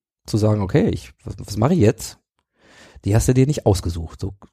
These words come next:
klang's zumindest. Also du hast dann zwar gekündigt, aber erstmal war der Impuls jetzt nicht, ich würd gern mal eine Auszeit machen, sondern irgendwie ändert sich das Leben.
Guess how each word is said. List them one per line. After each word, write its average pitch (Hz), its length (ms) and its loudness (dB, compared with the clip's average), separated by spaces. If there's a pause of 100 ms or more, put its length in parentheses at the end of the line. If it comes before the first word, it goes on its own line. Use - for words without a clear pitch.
(100)
klang's 123 300 -2
zumindest. 85 460 -8
Also 98 180 -2
du 98 100 2
hast 107 180 2
dann 107 80 2
zwar 104 200 2
gekündigt, 127 520 0
aber 110 180 2
erstmal 117 300 2
war 113 120 4
der 113 140 2
Impuls 107 460 -2
jetzt - 260 -2
nicht, 123 420 -4 (520)
ich 107 180 -4
würd - 140 -2
gern 110 200 4
mal 107 140 2
eine 104 160 0
Auszeit 139 440 0
machen, 143 320 -4
sondern 123 300 0
irgendwie 120 300 0
ändert 113 300 2
sich 110 160 -2
das 110 200 0
Leben. 90 320 -6